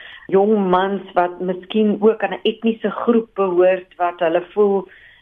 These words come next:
glad nie enigstens 'n kans het om 'n werk te kry in die regering of in maatskappye of wat ook al nie. Dit is maar waar hierdie groepe werk. En dan kry jy nou in Mosambiek hierdie absolute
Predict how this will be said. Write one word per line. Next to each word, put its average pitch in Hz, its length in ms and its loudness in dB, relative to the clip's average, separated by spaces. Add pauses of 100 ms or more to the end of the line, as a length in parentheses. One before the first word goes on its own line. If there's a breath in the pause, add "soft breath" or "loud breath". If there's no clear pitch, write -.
glad 190 300 -2
nie 208 180 -4
enigstens 185 480 -2
'n 180 160 -4
kans 170 440 -2
het 175 220 -2
om 160 280 0 (160)
'n 180 140 0
werk 156 400 -2
te 175 80 -4
kry 165 360 0
in 160 60 -6
die 165 120 -2
regering 160 600 0
of 156 200 -4
in 156 120 -2
maatskappye 156 800 -2
of 156 100 -2
wat 147 200 -2
ook - 140 -6
al 151 140 0
nie. 151 120 -10 (380 soft breath)
Dit 269 220 0
is 330 260 -2
maar 285 320 0
waar 202 360 0
hierdie 226 320 -2
groepe 233 720 0
werk. 208 340 0
En 294 240 -2
dan 254 160 0
kry 269 300 0
jy 269 60 0
nou 208 440 0
in 214 240 -2
Mosambiek 185 680 -4 (100)
hierdie 185 320 0
absolute 214 520 -2